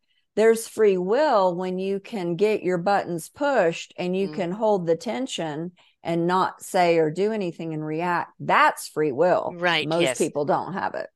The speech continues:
Speaker 2: Right. Yeah, that, that choice to, to say, "This is wrong. Um, I don't want this, and I'm willing to, to look at what is right." That, but that,
Speaker 1: Well, I,
Speaker 2: again,
Speaker 1: an
Speaker 2: is
Speaker 1: example, last week I was at a,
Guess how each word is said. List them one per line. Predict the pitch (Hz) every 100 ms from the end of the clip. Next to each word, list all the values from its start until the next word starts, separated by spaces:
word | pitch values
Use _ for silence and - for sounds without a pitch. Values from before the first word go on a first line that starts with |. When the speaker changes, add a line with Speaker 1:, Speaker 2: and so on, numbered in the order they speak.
| -
Speaker 2:
Right. | 175 185 165 147 - -
Yeah, | 196 170 175
that, | 190 185 180
that | 196 180 -
choice | - 202 185 - - -
to, | 202 180 - _ -
to | 196
say, | - 220 185 170
"This | 170 165 -
is | 175 165
wrong. | 175 180 170 160 165 - _ _ _ _ _ _ _ _ -
Um, | 160 160 156 156 -
I | 156 165
don't | 175 165 147
want | 165 156 -
this, | 139 - - -
and | 160 151
I'm | 151 160
willing | 170 160 156
to, | - 160 151 156 _ _ _ _ - 180 -
to | - 196
look | 180 175 -
at | 160
what | 170 160
is | 160 -
right." | 165 156 151 - 190
That, | 185 _ 180 -
but | 233
that, | 240 - _
Speaker 1:
Well, | - 262 240 -
I, | 220
Speaker 2:
again, | 240
Speaker 1:
an | 226
Speaker 2:
is | 214
Speaker 1:
example, | 202 233 247 262 226
last | 202 190 220 -
week | 202 180 226
I | 180
was | 180 180
at | 180
a, | 175 170 -